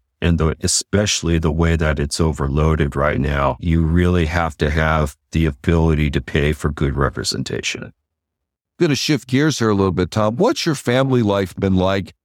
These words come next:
Speaker 2: and how has working in the real estate world fit into that or affected it?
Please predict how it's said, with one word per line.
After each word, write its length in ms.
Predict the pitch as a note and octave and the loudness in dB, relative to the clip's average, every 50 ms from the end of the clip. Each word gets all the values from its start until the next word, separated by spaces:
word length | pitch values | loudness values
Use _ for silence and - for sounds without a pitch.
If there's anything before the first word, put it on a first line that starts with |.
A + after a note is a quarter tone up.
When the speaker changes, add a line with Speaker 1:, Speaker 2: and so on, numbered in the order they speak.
| _ _ _ - | _ _ _ -6
Speaker 2:
and 180 | - A2 A2+ A2 | -2 0 0 2
how 300 | A2 B2 B2+ B2+ B2 A2 | 2 2 2 0 0 0
has 240 | G#2+ A2+ A2+ F2+ | 0 0 0 -2
working 400 | E2+ G2 A2 A2+ G#2 F2+ G#2 A2 G#2 | 0 0 0 0 0 -2 -2 -2 0
in 200 | G2 F#2+ F#2+ F2+ | 2 2 2 2
the 220 | F2+ F2 E2+ E2+ - _ _ _ _ _ - | 2 0 -2 -4 -8 _ _ _ _ _ -6
real 260 | - F#2+ A#2 B2 B2 | -2 0 2 2 2
estate 500 | A#2 - - - - G2+ G2+ G2 E2+ - | 2 0 -2 -2 0 0 0 0 -2 -2
world 440 | G2 F#2+ F#2+ F#2+ F#2+ F#2 F2+ E2+ - _ _ _ _ _ _ _ _ _ _ _ _ _ _ | -2 0 0 2 2 0 -2 -4 -10 _ _ _ _ _ _ _ _ _ _ _ _ _ _
fit 180 | - C#3+ C3+ - | -2 0 0 0
into 360 | E2+ A#2+ B2+ B2 - - A2 F#2+ | 2 0 0 0 0 -2 -2 0
that 280 | G2+ F#2+ F#2 F#2 - | 0 0 0 0 -2
or 120 | - F2+ E2 | -2 -2 -4
affected 480 | D#2 - G2+ F#2 - - - F2+ D2 | -2 -2 -4 -4 -4 -4 -6 -6 -6
it? 120 | C#2 - | -6 -10